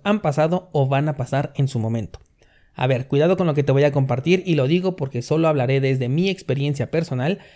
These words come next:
lo cual no tiene por qué aplicarse de la misma forma en todos los ámbitos, ¿de acuerdo? Ahí te va. Las certificaciones iso se relacionan directamente con altos estándares de calidad,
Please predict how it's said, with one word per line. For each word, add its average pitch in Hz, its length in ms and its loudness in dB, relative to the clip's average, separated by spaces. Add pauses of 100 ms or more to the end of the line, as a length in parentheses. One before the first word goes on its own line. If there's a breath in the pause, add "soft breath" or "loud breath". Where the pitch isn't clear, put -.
(120 loud breath)
lo 131 200 -2
cual 165 260 4
no 170 180 2
tiene 175 260 0
por 135 220 -6
qué 143 100 -2
aplicarse 139 540 -2
de 135 100 2
la 117 100 0
misma 131 240 -2
forma 160 440 0
en 139 220 0
todos 156 220 2
los 127 140 -2
ámbitos, 117 340 -4
¿de 117 60 -2
acuerdo? 175 400 2 (560 soft breath)
Ahí 139 140 0
te 139 100 -2
va. 104 180 -8 (200 soft breath)
Las 135 160 2
certificaciones 160 760 2
iso 185 320 2
se 156 140 0
relacionan 131 480 0
directamente 139 640 0
con 127 220 -4
altos 165 340 0
estándares 131 440 0
de 123 80 -2
calidad, 160 420 2